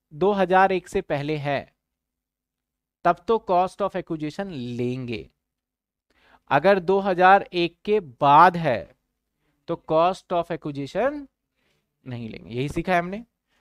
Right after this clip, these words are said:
तो सर इसका मैं ट्रीटमेंट अलग करूंगा, बिल्कुल एक अलग से सेपरेट क्वेश्चन मान के, और इसका ट्रीटमेंट मैं एक अलग से सेपरेट क्वेश्चन मान के करूंगा। अट्ठाईस दो दो हज़ार को given a right acquire thousand share।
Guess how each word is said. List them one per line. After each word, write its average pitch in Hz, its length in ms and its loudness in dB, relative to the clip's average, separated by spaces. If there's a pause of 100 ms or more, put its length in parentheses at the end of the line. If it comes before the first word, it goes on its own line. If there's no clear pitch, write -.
(120)
तो 185 60 -8
सर 240 280 0
इसका 254 320 0
मैं 254 140 -4
ट्रीटमेंट 226 520 -4
अलग 175 280 0
करूंगा, 202 320 -4
बिल्कुल 226 440 -8 (500)
एक 170 180 0
अलग 196 180 4
से 220 140 -4
सेपरेट 202 480 -2
क्वेश्चन 202 300 -4
मान 202 240 -4
के, 240 220 -6 (420)
और 170 120 2
इसका 226 260 0
ट्रीटमेंट 196 520 -4
मैं 202 140 -2
एक 247 220 -6 (200)
अलग 165 220 0
से 175 160 -6
सेपरेट 151 340 -8
क्वेश्चन 156 280 -14
मान 110 200 -12
के 120 140 -14
करूंगा। 80 360 -18 (1200)
अट्ठाईस 220 600 4
दो 247 160 6
दो 240 180 6
हज़ार 226 340 6
को 208 380 -2 (480)
given 226 320 2
a 214 200 6
right 208 360 6
acquire 220 440 6
thousand 196 440 4
share। 123 280 -6